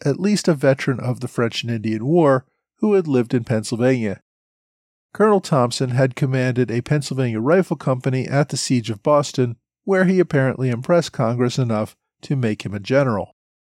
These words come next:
A week later, General William Heath arrived from Boston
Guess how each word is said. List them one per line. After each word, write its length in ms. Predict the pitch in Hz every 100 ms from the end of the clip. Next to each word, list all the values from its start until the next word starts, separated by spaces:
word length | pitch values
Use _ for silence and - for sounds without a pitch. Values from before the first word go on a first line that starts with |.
| _ _ _ _ -
A 60 |
week 300 | 123 123 113
later, 540 | 147 190 160 143 165 _ -
General 360 | 143 127 120
William 320 | 117 135 123 113
Heath 400 | 208 202 185 -
arrived 400 | 156 135 110 110
from 140 | - 110
Boston 580 | 165 190 - 143 135